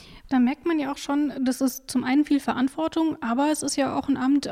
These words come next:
da muss man sich drauf einlassen. Ähm, und Sie als Richterin, Sie haben sich wahrscheinlich, ähm, lange überlegt, „Was studiere ich, was will ich machen?“ Okay, Jura, und dann haben Sie eine gewisse Laufbahn eingeschlagen.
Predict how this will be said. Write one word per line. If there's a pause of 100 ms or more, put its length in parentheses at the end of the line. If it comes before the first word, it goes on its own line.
(160)
da
muss
man
sich
drauf
einlassen. (440)
Ähm,
und
Sie
als
Richterin,
Sie
haben
sich
wahrscheinlich,
ähm,
lange
überlegt,
„Was
studiere
ich,
was
will
ich
machen?“
Okay,
Jura,
und
dann
haben
Sie
eine
gewisse
Laufbahn
eingeschlagen.